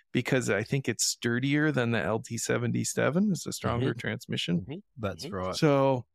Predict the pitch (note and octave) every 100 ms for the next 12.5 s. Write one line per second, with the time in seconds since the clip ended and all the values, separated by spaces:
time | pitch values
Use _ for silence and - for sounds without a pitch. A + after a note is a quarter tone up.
0 | - B2+ - C#3+ - C#3 C3 C3 B2+ B2
1 | A#2+ C3+ B2+ A#2+ G#2+ C3 C3+ C#3 B2+ C3
2 | A#2+ C#3 D3+ - G3+ G#3+ G#3 G3 F#3+ F3+
3 | F#3+ E3 A#2+ B2+ - - - D3 - -
4 | C3+ B2 B2+ C#3 E3+ D#3 C3+ - D#3 C#3
5 | C3 C#3 B2+ B2 B2 B2+ B2 - _ B2+
6 | B2+ A#2+ A#2 A2+ - _ _ _ _ _
7 | A#2 A#2 A2 G#2 A2 A2 A2+ - A2 A2
8 | G#2+ A2 B2 A#2 - B2+ C3+ B2 A#2+ G#2
9 | G#2 A#2 A2+ B2 B2+ B2 C3+ C3+ C3+ C3
10 | _ D3+ B2 C3 B2+ B2 B2+ B2+ A#2 -
11 | C#3+ E2 A2+ - - A3 D3+ B2 C3 D3
12 | D3 C3 C3+ C#3 A2